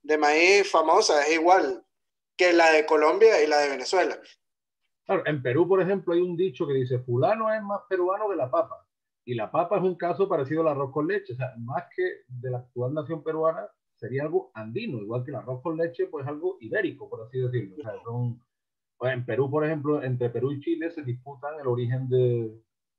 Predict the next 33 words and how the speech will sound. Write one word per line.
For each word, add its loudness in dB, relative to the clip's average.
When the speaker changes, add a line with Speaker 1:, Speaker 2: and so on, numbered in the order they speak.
Speaker 2:
de -10
los -6
picarones, -2
que -16
son -10
un -4
dulce -4
de -2
miel -2
muy -4
rico. -6
Que -4
tú -6
Speaker 1:
El 2
Speaker 2:
te -6
fijas 8
Speaker 1:
pisco. -6
Speaker 2:
El -14
pisco. -2
Pero -8
claro, 4
el -4
pisco -2
sí 0
es 2
una 2
población 0
peruana 2
documentada -2
en -8
el -4
siglo -6
dieciséis, -4